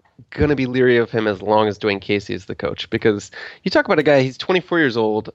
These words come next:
um, you know, possibly a sort of, uh, franchise piece for them going forward. He played, you know, the injuries, like you said, they've been fluky, and in the previous two seasons, he missed, uh,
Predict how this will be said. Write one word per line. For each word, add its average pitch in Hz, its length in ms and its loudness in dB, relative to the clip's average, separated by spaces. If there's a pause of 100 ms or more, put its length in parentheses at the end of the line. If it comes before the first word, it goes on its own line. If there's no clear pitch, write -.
(120)
um, 104 460 -6 (220)
you 127 180 -2
know, 113 240 2 (560)
possibly 147 580 2
a 120 100 4
sort 123 220 -2
of, 101 280 -8
uh, 82 240 2
franchise 131 640 0
piece 123 260 -8
for - 100 -6
them 120 200 0
going 110 240 -6
forward. 143 420 2 (260)
He 156 80 -2
played, 147 360 4 (340)
you - 240 0
know, 151 100 6
the 139 160 4
injuries, 180 320 0
like 139 120 -2
you 143 60 -10
said, 139 180 -2
they've 110 180 -2
been 117 160 -2
fluky, 135 440 0
and 110 380 2
in 120 160 -2
the 117 80 -2
previous 190 400 -2
two 131 160 -4
seasons, 120 400 -2
he 123 80 0
missed, 107 300 -2
uh, 87 120 -2